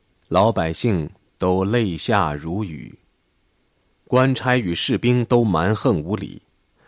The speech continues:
后来苏东坡在上哲宗皇帝书中说，他们逮捕太守就像逮捕盗贼一样。官衙中只有王氏兄弟和陈师熙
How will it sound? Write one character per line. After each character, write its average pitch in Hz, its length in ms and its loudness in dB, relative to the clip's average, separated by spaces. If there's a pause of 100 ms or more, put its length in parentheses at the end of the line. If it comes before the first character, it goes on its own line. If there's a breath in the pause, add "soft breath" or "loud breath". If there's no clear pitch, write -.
后 117 180 4
来 95 240 4
苏 127 200 0
东 131 180 2
坡 139 340 2
在 104 220 0
上 104 340 2
哲 120 240 2
宗 147 220 2
皇 104 240 2
帝 110 120 -2
书 151 280 0
中 143 240 2 (220)
说， 180 260 2
他 175 100 2
们 147 200 2
逮 175 200 6
捕 - 180 -2
太 160 300 4
守 73 300 -4
就 143 200 0
像 123 220 2
逮 139 240 4
捕 85 160 -4
盗 147 280 4
贼 87 200 0
一 131 240 0
样。 78 220 -6 (1400)
官 95 180 0
衙 85 220 0
中 104 240 -2
只 113 120 -2
有 113 120 2
王 92 420 4
氏 95 240 0
兄 110 240 -2
弟 95 160 -4
和 98 200 -4
陈 101 320 -2
师 160 260 0
熙 175 380 -2